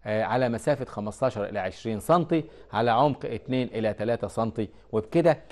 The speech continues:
يبقى أنت، آه، المهارة، المعارف اللي أنت اكتسبتها حولتها إلى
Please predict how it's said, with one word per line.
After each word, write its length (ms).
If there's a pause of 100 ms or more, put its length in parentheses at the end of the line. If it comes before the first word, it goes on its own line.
(140)
يبقى 440
أنت، 180 (500)
آه، 260
المهارة، 720
المعارف 640
اللي 300
أنت 240 (240)
اكتسبتها 720 (260)
حولتها 680 (340)
إلى 280